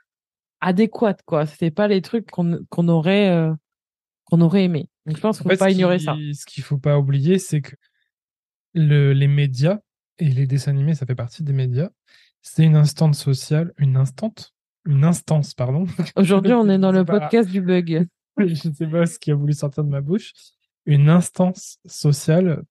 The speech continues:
Speaker 2: parmi tant d'autres, comme, euh, l'école, euh, la famille, et cetera. Bah, les médias, c'est une instance sociale qui, bah, transmet en fait des codes, des, euh, symboles, des idées sociales. Et, euh, nos enfants, bah,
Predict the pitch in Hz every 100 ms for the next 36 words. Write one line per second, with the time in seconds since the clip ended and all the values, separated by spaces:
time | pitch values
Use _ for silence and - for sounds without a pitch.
0 | - 135 131 135 135 131 139 131 139 175
1 | - _ _ _ _ _ _ - 135 127
2 | 127 123 127 127 131 - 139 139 156 131
3 | 131 131 127 135 123 139 143 - - 127
4 | 170 - - - _ - 139 127 170 160
5 | 135 165 175 - 151 139 135 147 143 139
6 | - 147 185 175 - 156 160 180 _ _
7 | _ _ _ _ - 123 - - 151 -
8 | 180 160 131 139 - 151 139 131 131 156
9 | 156 147 - _ _ _ _ _ _ _
10 | - 135 131 127 127 123 - 135 131 123
11 | 127 131 127 131 131 131 135 135 135 139
12 | - 135 143 170 165 _ - - - _
13 | - 160 143 139 135 131 135 147 139 131
14 | - 175 185 139 123 127 123